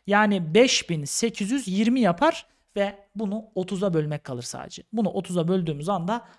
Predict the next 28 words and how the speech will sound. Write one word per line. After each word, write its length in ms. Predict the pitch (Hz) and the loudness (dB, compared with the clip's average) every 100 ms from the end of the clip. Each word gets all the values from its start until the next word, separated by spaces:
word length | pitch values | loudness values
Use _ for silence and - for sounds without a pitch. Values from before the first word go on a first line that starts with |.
| _ | _
bardak 300 | 165 165 139 | -2 -2 -6
sayısını 380 | - 156 208 214 | -4 -4 -2 -2
bulmuş 260 | 170 151 | -2 -4
oluruz. 180 | 135 127 - | -8 -12 -4
Çünkü 360 | - 226 233 - - - | -2 2 0 0 -14 -6
artık 440 | - 202 208 - - | 2 2 2 -6 -2
beş 300 | 165 233 - | 2 2 2
x 300 | 240 - - | -4 -6 -4
üç 260 | 233 175 226 | -4 -4 0
y 80 | |
eksi 360 | 220 214 196 - | 0 0 -2 -2
on 160 | 233 220 | 2 2
y 420 | 196 277 339 - | 2 0 -2 -2
otuz 360 | 247 240 - 262 | 0 0 0 0
a 220 | 208 165 143 | 4 4 4
ediyor. 320 | 135 139 127 - - - | -2 -8 -8 -16 -16 -2
E, 80 | 185 | 0
buradaki 300 | 240 240 - | 2 2 4
a 240 | 208 233 220 | 8 8 10
bardak 320 | 220 233 - | 10 8 2
sayısıydı. 580 | 208 156 - 143 262 349 | -2 -4 -6 -12 -12 -12
O 80 | 214 | -8
zaman 240 | 196 165 | -6 -6
bizim 200 | 175 269 | -6 -8
bunu 100 | 262 | -8
otuza 320 | 277 - 208 | -6 -2 2
bölmemiz 340 | 156 139 127 123 | 2 0 -4 -8
lazım. 260 | 127 120 | -10 -12